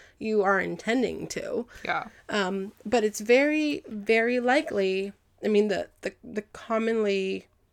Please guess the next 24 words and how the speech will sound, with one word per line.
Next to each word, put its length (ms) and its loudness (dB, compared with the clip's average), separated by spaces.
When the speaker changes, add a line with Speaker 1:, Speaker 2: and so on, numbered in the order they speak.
Speaker 1:
agreed 380 0
upon 280 0
theory 480 2
is 280 -4
that 320 0
either 300 8
this 280 0
yellow 380 4
guy 360 0
or 220 4
just 240 -6
someone 300 2
on 140 2
the 80 -2
crew 720 2
thought 280 -2
she 220 -2
was 280 0
a 120 -4
cute 500 -12
girl 560 2
and 520 0
wanted 520 0
to 680 -2